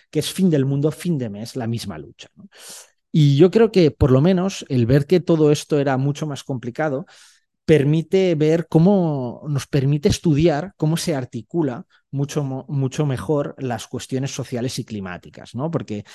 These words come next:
los chalecos amarillos han puesto con mucha fuerza encima de la mesa un marco sobre las desigualdades en la contaminación o en la contribución a la degradación a-, a-, medioambiental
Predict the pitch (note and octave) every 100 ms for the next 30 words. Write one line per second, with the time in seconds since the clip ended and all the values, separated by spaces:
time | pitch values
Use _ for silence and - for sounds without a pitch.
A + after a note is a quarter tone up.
0 | - _ C#3+ B2 D3 E3 F3 F3 D#3+ F3
1 | F3 C#3 D#3+ - A#2+ A2+ B2+ F3 - D#3+
2 | A#2 F#2 - - _ _ _ _ B2+ -
3 | F#3+ F#3+ D3 A#2 B2+ C#3+ G3 G#3+ D3+ C#3+
4 | C#3 C#3 B2+ F2+ D#2 - _ - C3+ A#2
5 | G#2 A#2 - A2 G#2+ A#2+ D3 D#3 B2 -
6 | A#2 G#2 G2+ G2 F#2+ - B2 A2+ G2 _
7 | - G#2+ G2+ G2 - A#2+ A#2 G#2+ A2 C#3
8 | A#2 G#2 G2+ G#2 F#2+ - B2+ C3+ - C3
9 | A#2+ C3 C3 B2+ B2+ C3+ C3 D#3+ A3